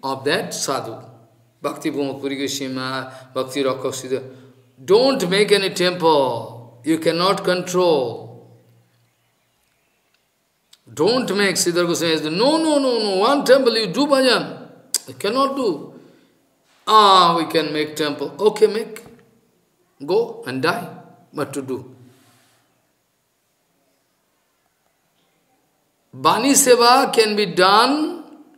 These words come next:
by the desire of Nityananda Balaram. By the desire of Nityananda. Prabhupada was penniless. It was possible for Prabhupada.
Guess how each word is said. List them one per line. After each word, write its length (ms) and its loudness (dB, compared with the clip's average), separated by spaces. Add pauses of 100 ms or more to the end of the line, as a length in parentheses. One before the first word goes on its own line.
(280)
by 580 2 (460)
the 140 2
desire 520 0
of 100 -4
Nityananda 560 -4
Balaram. 360 -10 (2000)
By 200 -2
the 160 0
desire 420 -2
of 80 -4
Nityananda. 600 -10 (180)
Prabhupada 420 6
was 200 4
penniless. 680 2 (400)
It 120 -16
was 120 -10
possible 480 -6
for 180 -8
Prabhupada. 460 -10